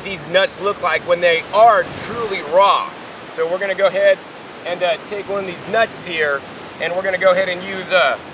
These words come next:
two rocks to bash them open and, uh, break it open, 'cause it, you know, I'm human, I could use tools, I got rocks. So, uh, what we're gonna do is we're gonna go ahead and place the nut down on the rock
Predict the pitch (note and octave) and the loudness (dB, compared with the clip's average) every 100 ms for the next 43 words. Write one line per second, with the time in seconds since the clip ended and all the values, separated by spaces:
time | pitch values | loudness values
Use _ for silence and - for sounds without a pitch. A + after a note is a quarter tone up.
0 | - - - A3 F3+ G3+ G#3 G3 D#3+ - | -16 -12 -10 -8 0 4 6 4 2 -6
1 | - - - - - F3 D#3 - F#3+ G3 | -16 -16 -16 -16 -2 0 2 2 2 2
2 | - F3+ G3+ G#3 D#3 C#3 A#2+ A2 - - | 0 2 4 4 2 -4 -4 -10 -14 -4
3 | C#3 D3 C#3+ B2+ C3+ F#3 E3 F3 E3 D3 | 0 0 2 0 2 0 2 2 2 -2
4 | D3 D3 - D3 D3 D3 F3+ G3+ - B3 | -6 -6 -6 0 2 4 2 0 0 4
5 | B3 A3+ F#3+ G3+ G3 G#3 F#3 - A3 F3+ | 6 4 2 0 0 -6 -8 -8 -2 0
6 | D#3 - - F#3 - - - - - - | -2 -2 0 0 2 2 2 -2 -8 -12
7 | - - - - - - - - - - | -14 -16 -16 -16 -16 -16 -16 -16 -16 -12
8 | - E3+ E3+ G#3+ A3 G#3+ G3+ G#3 F#3 G3+ | -2 4 4 4 2 2 2 0 0 -2
9 | G3+ G3 F#3 G3 F3+ - G3 G#3 G#3+ - | 0 2 2 2 -2 -4 -2 -2 -4 -10
10 | E3+ F3 G#3 F3+ D3 F#3 G3 G3 - F#3 | -6 0 0 0 -2 2 4 4 2 0
11 | F#3+ E3 D#3+ G3 G3 F#3+ | 0 0 4 6 6 4